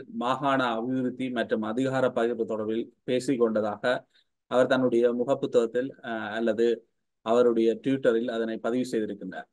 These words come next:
ஆ, தமிழ் மக்கள் ஜனாதிபதி தேர்தலில் பொது வேட்பாளர் என்ற விடயம் தொடர்பில் தற்பொழுது அதிக அளவு பேசப்படுகின்றன. எனினும், தென்னிலங்கை வேட்பாளர்களுக்கு ஆதரவு கொடுக்கின்ற நிலைப்பாடு தொடர்பிலும் சில கட்சிகள்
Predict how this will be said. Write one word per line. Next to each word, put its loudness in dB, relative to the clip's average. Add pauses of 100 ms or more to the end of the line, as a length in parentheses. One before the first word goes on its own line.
(1160)
ஆ, -2 (200)
தமிழ் 2
மக்கள் 2 (100)
ஜனாதிபதி 2
தேர்தலில் -2
பொது 4
வேட்பாளர் 2
என்ற -4
விடயம் -2
தொடர்பில் -4
தற்பொழுது 0
அதிக 2
அளவு 6
பேசப்படுகின்றன. -6 (240)
எனினும், 2
தென்னிலங்கை 4
வேட்பாளர்களுக்கு -2 (120)
ஆதரவு 2
கொடுக்கின்ற -2 (100)
நிலைப்பாடு 0
தொடர்பிலும் -4 (580)
சில 4
கட்சிகள் 2